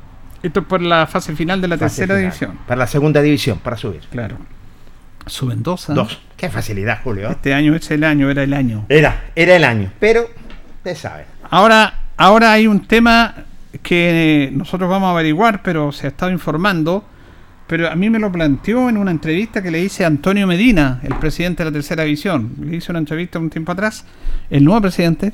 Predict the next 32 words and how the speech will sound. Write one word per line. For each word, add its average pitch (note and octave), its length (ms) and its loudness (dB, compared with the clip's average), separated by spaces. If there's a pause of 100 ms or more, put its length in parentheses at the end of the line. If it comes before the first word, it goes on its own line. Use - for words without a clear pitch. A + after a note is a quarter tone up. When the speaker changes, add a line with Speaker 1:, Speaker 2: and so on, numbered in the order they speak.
(840)
Speaker 1:
que E3 160 4
ya A#3+ 460 4
se - 160 0
eliminan A3 400 4
los G3+ 100 2
cupos A#3 400 0
en F#3+ 80 2
la F3+ 80 2
tercera F3+ 380 0
división. F#3+ 580 0 (680)
Se, - 260 -2
no D#3 160 6
hay G#3 80 6
más G3+ 180 4
cupos G#3 640 2
de D3+ 300 4
edades, G#3 580 6
pero F3 180 4
lamentablemente G#3+ 1080 6 (1000)
la D#3+ 140 6
tercera G3 360 4
división A3 360 4
va G#3 40 6
a - 40 -4
ser G#3+ 180 2
solamente G#3+ 540 2
hasta G3 180 2
veintitrés F3 640 0
años. G2 260 -4 (520)
Speaker 2:
Oh, A#2 380 -10
ay, - 140 -16
ay, G2+ 100 -16